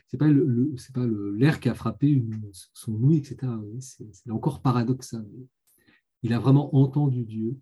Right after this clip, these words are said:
C'est une certitude, mais c'est pas comme on entendrait, euh, quelqu'un nous parler.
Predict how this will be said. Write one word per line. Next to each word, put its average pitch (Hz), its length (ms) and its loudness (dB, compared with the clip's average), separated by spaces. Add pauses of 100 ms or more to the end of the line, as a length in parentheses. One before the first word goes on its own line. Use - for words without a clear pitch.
(1120)
C'est - 120 -12
une 107 80 -10
certitude, 135 800 -4 (800)
mais 117 100 -10
c'est - 160 -14
pas 131 140 -2
comme 117 180 -4
on 110 120 -2
entendrait, 117 480 -2
euh, 104 220 -4 (280)
quelqu'un 117 300 -4
nous 110 120 -4
parler. 110 400 -12